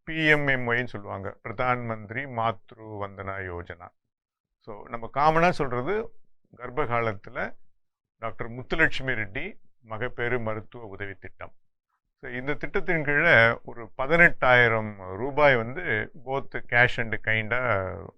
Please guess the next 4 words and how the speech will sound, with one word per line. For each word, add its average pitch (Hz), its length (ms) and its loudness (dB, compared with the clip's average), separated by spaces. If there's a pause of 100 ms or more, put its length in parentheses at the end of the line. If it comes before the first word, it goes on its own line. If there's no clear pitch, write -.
(120)
நம்ம 101 240 -12 (280)
எலிஜிபிள் 120 600 -6
மதர்ஸ்க்கு 107 540 -4
கொடுக்குறோம். 92 360 -18